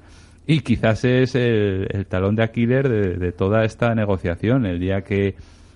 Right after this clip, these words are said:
China haga algún tipo de comentario que pueda desestabilizar el mercado, aunque no tenga una trascendencia real, pero que sí que tenga un impacto en el mercado. Y eso realmente yo creo que el, el,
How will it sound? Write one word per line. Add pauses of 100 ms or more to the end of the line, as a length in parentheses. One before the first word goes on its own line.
(100)
China
haga
algún
tipo
de
comentario
que
pueda
desestabilizar
el
mercado,
aunque
no
tenga
una
trascendencia
real, (260)
pero
que
sí
que
tenga
un
impacto
en
el
mercado. (380)
Y
eso
realmente
yo
creo
que
el,
el,